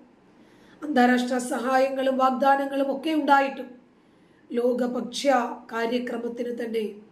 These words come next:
അഞ്ച് ദശലക്ഷം യമൻ ജനതയ്ക്ക് ഭക്ഷ്യവിതരണം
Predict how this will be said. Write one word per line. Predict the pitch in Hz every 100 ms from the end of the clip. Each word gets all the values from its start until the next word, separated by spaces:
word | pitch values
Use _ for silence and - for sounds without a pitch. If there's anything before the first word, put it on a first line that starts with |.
| _ _ _ _ _ _ -
അഞ്ച് | 220 220 254 240 247
ദശലക്ഷം | 240 226 269 254 240 - 247 226 - - - _ - -
യമൻ | 226 233 254 247
ജനതയ്ക്ക് | 247 240 233 - 214
ഭക്ഷ്യവിതരണം | 208 - 330 254 240 226 226 202 -